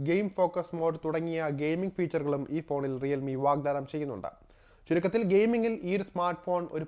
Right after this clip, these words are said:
പുലി തന്നെയായിരിക്കും. Realme തേർട്ടീൻ പ്ലസ് ഫൈവ് ജിയുടെ മറ്റ് പ്രധാന ഫീച്ചറുകൾ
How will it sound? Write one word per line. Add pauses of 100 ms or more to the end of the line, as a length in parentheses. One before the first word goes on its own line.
പുലി
തന്നെയായിരിക്കും. (580)
Realme
തേർട്ടീൻ
പ്ലസ്
ഫൈവ്
ജിയുടെ
മറ്റ്
പ്രധാന
ഫീച്ചറുകൾ